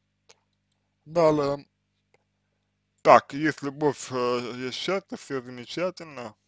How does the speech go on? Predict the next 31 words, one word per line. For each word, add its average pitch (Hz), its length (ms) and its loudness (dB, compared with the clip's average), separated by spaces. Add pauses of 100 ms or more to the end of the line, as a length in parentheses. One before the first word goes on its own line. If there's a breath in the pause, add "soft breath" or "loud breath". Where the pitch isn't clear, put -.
Что - 280 -12
именно 131 280 -18
всё 120 180 -16
замечательно, 120 680 -16
если 113 320 -20
вы 117 260 -12 (500 loud breath)
готовы 120 540 -12
друг 117 240 -18
друга 117 320 -12
отпустить, - 540 -14 (140)
не 123 80 -16
очень 120 320 -18
понятно. 123 380 -14 (640 loud breath)
Я 170 180 0
старше - 400 -4
партнёра 147 460 -10
на 131 160 -8
одиннадцать 127 480 -18
лет, 196 220 -6
его 135 160 -8
пугает 156 440 -8
общественное 127 500 -10
мнение, 143 240 -18
неприятие 123 520 -14
этих - 220 -20
отношений. 123 540 -16 (100)
Ну, 120 180 -16 (640 loud breath)
А, - 200 -10
если 127 500 -10
человек 139 280 -8
пугает, 123 560 -4